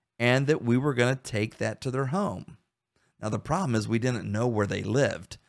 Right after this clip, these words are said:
And so I'm offering this, not knowing anything about it. And, uh, so I'm like, "Hey, guys, we would love to drive this to your home.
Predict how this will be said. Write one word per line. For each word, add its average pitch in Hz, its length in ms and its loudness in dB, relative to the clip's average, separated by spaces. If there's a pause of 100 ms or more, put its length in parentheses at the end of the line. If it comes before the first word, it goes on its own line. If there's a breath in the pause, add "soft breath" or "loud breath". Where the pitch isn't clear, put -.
(320)
And 101 60 -8
so 120 80 0
I'm 147 260 2
offering 107 560 0
this, 104 300 0
not 117 240 0
knowing 107 260 2
anything 151 420 -2
about 104 400 -4
it. 139 160 0 (640 soft breath)
And, 120 460 2
uh, 113 300 6
so 127 800 4
I'm 107 120 0
like, 104 180 2
"Hey, 123 180 2
guys, 113 560 6 (1500 soft breath)
we 120 140 6
would 110 120 6
love 120 220 8
to 107 80 -4
drive 110 360 2
this 113 200 -2
to 113 100 -6
your 107 160 2
home. 120 440 4